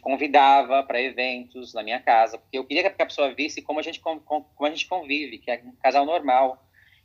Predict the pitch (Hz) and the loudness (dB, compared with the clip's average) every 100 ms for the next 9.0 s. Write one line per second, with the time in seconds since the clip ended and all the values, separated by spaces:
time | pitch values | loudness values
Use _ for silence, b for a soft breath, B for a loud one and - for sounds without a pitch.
0 | _ - 123 123 135 147 160 - - 147 | _ -10 -4 2 6 6 4 -4 -2 -2
1 | - - 147 139 - 160 185 - 160 120 | -2 -6 -6 -6 -6 -4 -4 -2 -6 -6
2 | 143 175 143 - 156 - - 151 143 131 | -10 -8 -10 -8 -10 -10 -14 -12 -8 -6
3 | 135 139 127 - 135 135 131 131 151 - | -6 -4 -4 -4 -4 -2 -4 -8 -12 -12
4 | 127 127 120 113 120 151 156 120 113 - | -14 -10 -10 -2 4 6 4 -2 -12 -12
5 | 135 139 127 135 151 131 123 _ _ - | -10 0 2 2 0 -6 -14 _ _ -12
6 | 117 123 117 113 156 151 139 170 202 - | -10 -10 -6 -4 0 0 2 -2 -2 -4
7 | 139 113 120 _ _ _ 139 - 139 - | -2 0 -2 _ _ _ -14 -6 -6 -6
8 | 123 117 104 _ _ _ - 123 113 - | -12 -12 -16 _ _ _ -4 0 0 -2